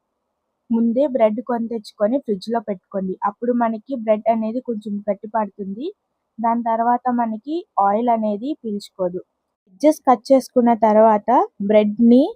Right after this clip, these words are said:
ఇలా ఫోర్ పీసెస్ కింద కట్ చేసుకోండి. ఇలాగా చిన్న చిన్న ముక్కల కింద మొత్తం బ్రెడ్ అంతా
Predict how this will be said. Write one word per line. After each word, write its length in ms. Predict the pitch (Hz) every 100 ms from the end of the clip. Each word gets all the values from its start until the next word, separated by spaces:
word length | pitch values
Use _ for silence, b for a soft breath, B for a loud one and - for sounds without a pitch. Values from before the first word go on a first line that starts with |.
| _ _ -
ఇలా 180 | 233 269
ఫోర్ 300 | 277 254 247
పీసెస్ 440 | 254 254 233 277 277
కింద 280 | - 220 233 320
కట్ 260 | 208 190
చేసుకోండి. 600 | - 214 - 214 202 190 185 _ _ _ _
ఇలాగా 360 | 240 262 254 254
చిన్న 280 | 269 233 233
చిన్న 260 | 240 262 262
ముక్కల 380 | 240 - 240 240
కింద 300 | 240 214 240 311
మొత్తం 400 | 240 208 - 269 226
బ్రెడ్ 280 | 214 214 220
అంతా 340 | 214 208